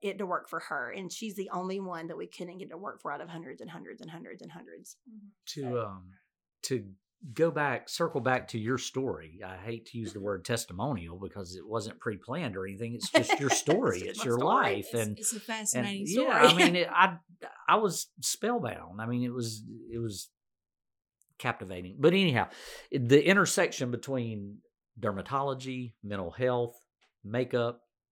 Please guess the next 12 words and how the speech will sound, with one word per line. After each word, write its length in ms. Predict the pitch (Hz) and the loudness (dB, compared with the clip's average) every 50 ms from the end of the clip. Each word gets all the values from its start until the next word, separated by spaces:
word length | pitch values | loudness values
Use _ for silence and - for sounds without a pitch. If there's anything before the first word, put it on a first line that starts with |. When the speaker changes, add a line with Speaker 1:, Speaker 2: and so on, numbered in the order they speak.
| _ _ _ _ _ - | _ _ _ _ _ -10
Speaker 3:
uh, 60 | 107 95 - - - - - - - - - - | -10 -10 -12 -16 -20 -20 -20 -20 -20 -20 -14 -4
yet 220 | 120 123 143 135 | 2 2 4 4
again, 460 | 123 117 107 110 107 101 104 113 127 123 _ _ _ _ _ _ _ _ _ _ _ - | 2 0 -2 -4 -4 -4 -4 -6 -8 -10 _ _ _ _ _ _ _ _ _ _ _ -6
evidence 420 | 110 101 101 101 98 - - - | -6 -6 -6 -8 -10 -10 -10 -10
of 80 | 95 92 | -10 -8
Amanda's 420 | 92 98 98 95 92 87 85 87 | -8 -6 -6 -6 -8 -8 -10 -10
genius 440 | 90 101 101 95 95 95 90 85 - | -10 -10 -8 -8 -8 -8 -8 -8 -8
to 80 | - 87 | -8 -8
have 200 | 101 92 85 85 | -8 -8 -8 -8
you 100 | 82 80 | -8 -8
here. 240 | 95 90 92 - - | -6 -4 -2 -2 -4
Speaker 1:
<laughs> 40 | - | -4